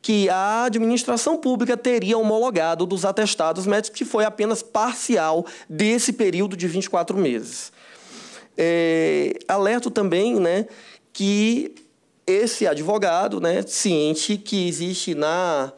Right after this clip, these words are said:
no conselho, na composição do conselho, é, nobres conselheiros advindos da advocacia, e levando em conta a última manifestação que foi acostada aos autos do P C A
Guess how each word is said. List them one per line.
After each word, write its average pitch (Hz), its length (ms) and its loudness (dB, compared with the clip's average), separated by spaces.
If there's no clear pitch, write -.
no 160 120 0
conselho, 156 440 0
na 156 120 -2
composição 196 500 -2
do 160 80 -2
conselho, 139 720 -2
é, 131 540 2
nobres 180 460 0
conselheiros 165 420 0
advindos 147 360 -4
da 143 440 0
advocacia, 143 880 -2
e 208 60 0
levando 214 380 2
em 247 80 0
conta 190 540 0
a 160 100 2
última 226 340 2
manifestação 202 680 0
que 180 140 0
foi 185 420 0
acostada 185 800 0
aos 170 160 0
autos 175 200 0
do 175 120 -2
P 185 140 0
C 196 180 0
A 156 240 0